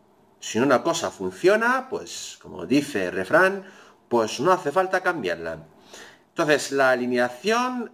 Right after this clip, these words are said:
va a ser de gala y va a ser la siguiente. Va a jugar, lógicamente, con el cuatro tres tres, con Ter Stegen en la portería, Sergi Roberto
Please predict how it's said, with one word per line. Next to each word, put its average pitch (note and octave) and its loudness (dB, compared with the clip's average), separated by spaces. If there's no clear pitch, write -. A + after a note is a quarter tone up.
va B2 2
a G#3+ 4
ser A#3 -8
de A2 0
gala G2 2
y A#2 -2
va C#3+ 6
a F#3 4
ser A#3 -4
la G3 2
siguiente. F#2+ -2
Va E3+ 10
a F#3 4
jugar, A#2+ 2
lógicamente, B2+ -4
con B2 2
el G#2 0
cuatro F#2+ -2
tres F#3+ 0
tres, A#3 -4
con G#2 0
Ter A2+ -2
Stegen C3+ 0
en F3+ -2
la G#2 -2
portería, G3 0
Sergi C3 0
Roberto G#2 -2